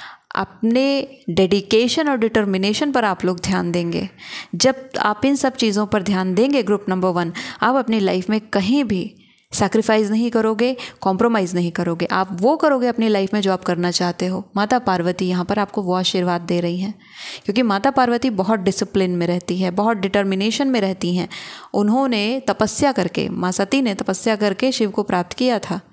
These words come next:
आप लोगों को पता होगा वो तपस्या कितनी कठिन होती है। आपके जीवन में भी अगर कुछ चाहिए आपको,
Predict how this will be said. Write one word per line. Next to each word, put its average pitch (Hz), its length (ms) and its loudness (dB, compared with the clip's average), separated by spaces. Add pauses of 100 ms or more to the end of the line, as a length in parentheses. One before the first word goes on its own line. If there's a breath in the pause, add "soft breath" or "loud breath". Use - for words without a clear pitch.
(120)
आप 180 160 0
लोगों 180 200 0
को 202 100 0
पता 208 240 0
होगा 180 340 -2 (720 loud breath)
वो 220 120 4
तपस्या 226 460 0
कितनी 214 320 0
कठिन 180 300 0
होती 170 320 -2
है। 180 140 -4 (300 loud breath)
आपके 185 360 0
जीवन 262 260 0
में 277 180 0
भी 269 120 2
अगर 262 240 2
कुछ 262 260 -2
चाहिए 214 400 2
आपको, 170 420 -4